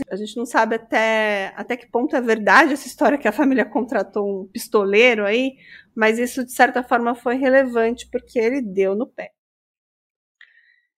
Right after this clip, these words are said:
E como o Roberto já tinha visitado os Estados Unidos várias vezes, inclusive entre os anos de noventa e seis e noventa e nove, enquanto aguardava o julgamento, e agora com um pistoleiro atrás do seu cadáver,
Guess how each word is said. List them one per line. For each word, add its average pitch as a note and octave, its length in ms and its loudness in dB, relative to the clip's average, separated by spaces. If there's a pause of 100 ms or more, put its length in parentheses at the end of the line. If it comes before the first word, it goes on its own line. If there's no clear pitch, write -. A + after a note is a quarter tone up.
(160)
E B3 400 -8
como C5 300 4
o A4+ 60 4
Roberto C#4 380 6
já B3+ 120 2
tinha B3+ 380 -2
visitado A3+ 520 -2
os G#3+ 60 -10
Estados A3+ 280 -2
Unidos A3 380 -6
várias A#3 500 2
vezes, G#3 540 -2
inclusive A#3 720 -4
entre D#4+ 340 -2
os C4 160 -2
anos A3 360 0
de A3+ 100 -6
noventa A3 380 -6
e G#3+ 40 -8
seis G#3+ 320 -6
e G#3 60 -6
noventa G3+ 380 -8
e G#3+ 40 -8
nove, G#3 380 -4
enquanto C4 420 -2
aguardava G#3+ 520 0
o G3+ 40 -2
julgamento, G3+ 880 -4 (340)
e B3+ 100 6
agora B3 320 6
com B3+ 160 -4
um B3 40 -6
pistoleiro B3 800 0
atrás G#3+ 320 -4
do A3 80 -10
seu A#3 220 -6
cadáver, A3 840 0